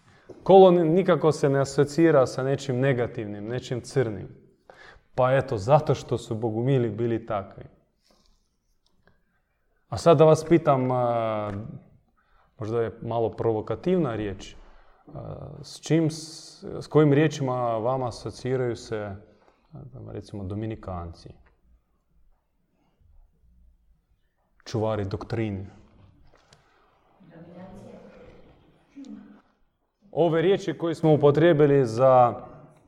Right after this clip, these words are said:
kolo, teško bi pasali za red,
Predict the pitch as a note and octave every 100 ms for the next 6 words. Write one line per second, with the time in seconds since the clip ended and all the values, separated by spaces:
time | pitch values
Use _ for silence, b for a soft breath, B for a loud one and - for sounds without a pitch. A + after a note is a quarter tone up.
0 | _ _ - - C#3 F#3 F3 E3 D#3 -
1 | - E3+ E3 C#3+ A#2+ B2 A#2+ D3 D3 D3
2 | B2+ B2 A2 - - _ _ _ - G2+
3 | G#2+ A#2+ D3 A#2